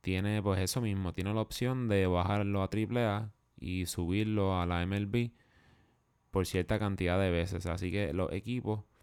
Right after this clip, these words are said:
estratégicamente, ellos juegan con esas opciones para entonces ellos poder subir lanzadores. A veces, la mayoría de las veces son lanzadores relevistas o lanzadores abridores, para entonces poder descansar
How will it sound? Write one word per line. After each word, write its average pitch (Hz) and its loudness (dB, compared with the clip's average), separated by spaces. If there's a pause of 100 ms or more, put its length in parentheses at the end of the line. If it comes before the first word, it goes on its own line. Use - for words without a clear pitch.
(300)
estratégicamente, 98 -2
ellos 92 -2
juegan 104 0 (160)
con 90 -4
esas 107 0
opciones 120 -2
para 95 -2
entonces 90 -4
ellos 101 -2
poder 95 -2
subir 98 -2
lanzadores. 98 -2 (640)
A 95 0
veces, 95 -4
la 95 -2
mayoría 90 0
de 98 2
las 104 0
veces 104 -4
son 101 -4
lanzadores 95 -2
relevistas 98 0
o 92 0
lanzadores 92 -2
abridores, 107 2 (580)
para 98 -2
entonces 92 -4
poder 95 -4
descansar 101 -2